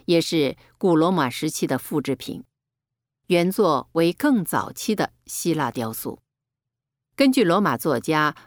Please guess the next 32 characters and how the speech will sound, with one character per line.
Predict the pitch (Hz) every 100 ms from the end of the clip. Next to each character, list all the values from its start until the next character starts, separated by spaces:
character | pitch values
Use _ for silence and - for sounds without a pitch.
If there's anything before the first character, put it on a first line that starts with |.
| _
普 | - 165
林 | 156 214
尼 | 160
的 | 135 202
描 | 143 98
述， | - 117 - _ _ _ _ _
公 | - 302
元 | 294 226
前 | - 180
五 | 196 131
世 | - 170
纪， | 131 139 - - _ _ -
五 | 185 196
位 | 269 254
著 | - 262
名 | 170 160
的 | 156
雕 | - 202
塑 | 214 160
家 | 135 165 160 - -
曾 | - 170
为 | 196 147
雕 | - 202
刻 | 196 165
出 | - 185
最 | 175 320 262
好 | - 120 113
的 | 135 - _
亚 | 170
马 | 180 113
逊 | - 165
人 | 117 113